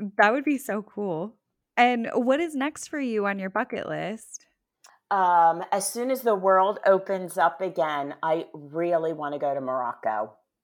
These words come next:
Speaker 1: Oh, yes.
Speaker 2: So that is next on my bucket list.
Speaker 1: I, I would love to go there. That's, that's fantastic.
Speaker 2: Yeah, the sights, the sounds, the, I, I'm just, it's become, like, a big design destination.
Speaker 1: Mm.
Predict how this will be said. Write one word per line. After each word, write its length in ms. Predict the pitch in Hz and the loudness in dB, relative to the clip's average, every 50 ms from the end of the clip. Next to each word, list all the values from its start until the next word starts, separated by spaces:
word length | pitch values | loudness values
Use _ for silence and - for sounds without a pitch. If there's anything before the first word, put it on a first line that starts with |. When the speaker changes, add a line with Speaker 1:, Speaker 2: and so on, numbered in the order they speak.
| _ _ 190 | _ _ -10
Speaker 1:
Oh, 320 | 185 180 180 175 175 170 | -8 -6 -6 -4 -4 -6
yes. 560 | 170 160 170 165 160 156 156 170 185 180 - | -6 -6 -6 -4 -4 -4 -4 -4 -6 -8 -10
Speaker 2:
So 200 | - - 156 165 156 | -8 -6 -6 -2 2
that 220 | - 165 160 147 156 | 2 4 4 4 2
is 160 | 170 165 170 | -2 -4 -4
next 320 | 156 147 147 - - - | -6 -6 -8 -8 -8 -8
on 120 | 151 147 143 | -8 -6 -6
my 120 | 139 135 | -6 -6
bucket 420 | 135 139 131 139 - 131 120 117 | -2 -2 -2 -2 -2 -4 -8 -8
list. 560 | 117 107 90 107 - - - - - _ _ _ _ _ _ _ _ _ _ _ _ _ _ _ _ _ _ _ _ _ _ - | -8 -8 -10 -10 -10 -14 -18 -20 -20 _ _ _ _ _ _ _ _ _ _ _ _ _ _ _ _ _ _ _ _ _ _ -8
Speaker 1:
I, 520 | 175 175 170 170 165 170 160 147 135 - - - - - | -6 -4 -2 -2 -4 -4 -6 -8 -8 -10 -12 -16 -12 -8
I 120 | - 160 165 | -6 -4 -4
would 160 | 170 175 - | -4 -6 -8
love 360 | 151 151 156 160 160 156 160 - | -8 -8 -6 -4 -4 -4 -6 -8
to 80 | 180 | -8
go 220 | 160 160 156 156 151 | -6 -6 -6 -6 -6
there. 240 | 151 147 151 151 | -6 -6 -6 -6
That's, 300 | 151 160 165 - - - - - | -6 -8 -8 -8 -12 -16 -16 -10
that's 260 | 175 185 175 - - | -10 -8 -10 -8 -8
fantastic. 920 | - 165 165 151 160 156 156 170 175 - - 156 160 165 170 180 180 - - _ _ _ _ _ _ _ _ _ _ | -8 -8 -8 -6 -6 -6 -6 -6 -8 -8 -8 -6 -6 -4 -4 -6 -8 -12 -20 _ _ _ _ _ _ _ _ _ _
Speaker 2:
Yeah, 320 | 147 170 180 160 156 147 143 | 0 4 6 6 6 4 2
the 100 | 147 147 | -2 -8
sights, 500 | - - 208 202 190 170 170 - - - - | -6 0 2 2 2 2 0 -4 -10 -18 -18
the 60 | 127 | -18
sounds, 680 | - - - 175 175 180 170 165 156 139 147 143 135 - - _ | -12 -2 0 2 4 4 4 4 2 0 -2 -8 -10 -12 -8 _
the, 380 | 127 127 117 110 110 107 - - - | -2 -2 0 0 -2 -4 -4 0 2
I, 260 | 139 139 95 73 - | 4 4 4 4 2
I'm 120 | 151 151 147 | 0 0 -2
just, 300 | - 170 165 - - - | -2 -4 -4 -4 -6 -6
it's 280 | - 156 - _ - - | -6 -6 -6 _ -10 -8
become, 320 | 170 156 - 180 170 165 | -8 -6 -6 -6 -6 -2
like, 160 | 143 139 - | -2 -2 -2
a 60 | 143 | -4
big 320 | 127 - 175 170 165 165 - | -6 -4 -4 -4 -4 -4 -8
design 460 | 139 127 131 143 135 147 170 180 170 | -12 -8 -6 -4 -4 -4 -4 -6 -2
destination. 1200 | 170 170 160 170 - - - - 185 170 160 151 151 156 151 - - 165 156 151 147 - 147 - | 0 0 0 0 -2 -8 -12 -10 -6 -6 -6 -6 -6 -8 -10 -10 -8 -8 -8 -6 -6 -6 -6 -6
Speaker 1:
Mm. 280 | 220 208 202 190 190 | -8 -10 -10 -12 -12